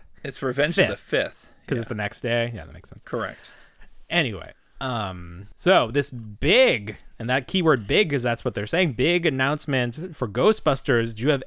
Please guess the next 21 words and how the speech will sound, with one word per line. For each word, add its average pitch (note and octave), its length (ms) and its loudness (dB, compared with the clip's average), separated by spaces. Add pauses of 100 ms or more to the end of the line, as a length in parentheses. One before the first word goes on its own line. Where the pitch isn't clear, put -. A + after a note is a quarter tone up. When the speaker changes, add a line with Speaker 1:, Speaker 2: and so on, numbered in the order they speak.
Speaker 2:
any G3 320 2
inkling? A3+ 520 -2
I D3+ 80 -2
mean, E3 100 6
immediately E3+ 540 2
our C#3 140 6
heads C#3 220 0
went B2 160 0
to G#2+ 60 -4
Trap, F#2 460 -2 (100)
'cause A2 160 -6
we B2 80 4
have C#3 160 2
the, C3+ 180 -2
the B2+ 100 0
Proton D3 380 4
Pack. G2 380 -2 (320)
You A2 120 -4
would A#2 80 2
Speaker 1:
Right. G#2+ 100 2
Speaker 2:
think C#3 240 0